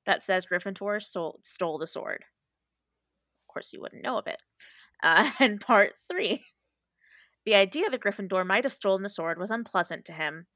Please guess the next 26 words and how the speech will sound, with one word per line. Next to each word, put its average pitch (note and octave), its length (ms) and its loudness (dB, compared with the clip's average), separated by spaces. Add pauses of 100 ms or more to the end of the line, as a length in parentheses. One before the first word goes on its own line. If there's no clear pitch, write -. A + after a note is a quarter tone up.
(220)
He A#3 140 -4
had A3 80 4
always A3+ 400 2
been C#4+ 160 -4
proud G3+ 240 4
to G#3 60 -8
be G3 120 -2
a F#3 80 -4
Gryffindor. - 600 -8 (280)
Gryffindor C#4+ 400 0
had B3 140 -4
been G3 140 -4
the F3 60 -8
champion A3+ 420 -6
of B3 100 -8
the B3 80 -10
Muggleborns, G3+ 720 -2
the G3 80 -8
wizard A3 340 -2
who B3+ 160 -10
had A#3+ 140 -6
clashed G#3 440 0
with C4+ 120 -12
the A#3+ 80 -18
pureblood A#3+ 500 -4
lo-, G3 220 -4